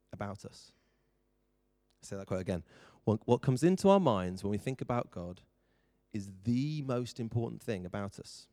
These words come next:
Why? Why would he say that? Why would it be the most important thing? It's because how you see God, it,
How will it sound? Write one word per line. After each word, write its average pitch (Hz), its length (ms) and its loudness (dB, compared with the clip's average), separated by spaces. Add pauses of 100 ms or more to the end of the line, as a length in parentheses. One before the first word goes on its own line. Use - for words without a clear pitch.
(920)
Why? 175 300 0
Why 165 100 8
would 220 100 8
he 214 60 0
say 208 160 4
that? 135 100 10
Why 143 100 8
would 190 120 8
it 170 80 6
be 151 60 4
the 151 80 4
most 156 400 6
important 139 400 0
thing? 107 240 -6 (1400)
It's 147 140 -6
because 175 320 0
how 202 160 -4
you 220 200 0
see 208 320 -4
God, 101 440 -10 (400)
it, 147 140 -8